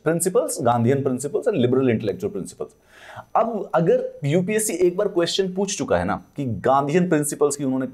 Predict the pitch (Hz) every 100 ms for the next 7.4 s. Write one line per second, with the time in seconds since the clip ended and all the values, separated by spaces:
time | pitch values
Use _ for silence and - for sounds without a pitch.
0 | - 131 127 123 127 127 127 123 120 120
1 | 117 - - - - _ 104 175 233 233
2 | 240 - 180 196 190 - 151 175 180 180
3 | 180 - 127 117 120 117 117 127 127 127
4 | 127 131 127 139 165 120 110 117 117 98
5 | 98 90 101 95 104 104 95 98 110 135
6 | - 190 - - 156 - 196 190 156 101
7 | 82 85 -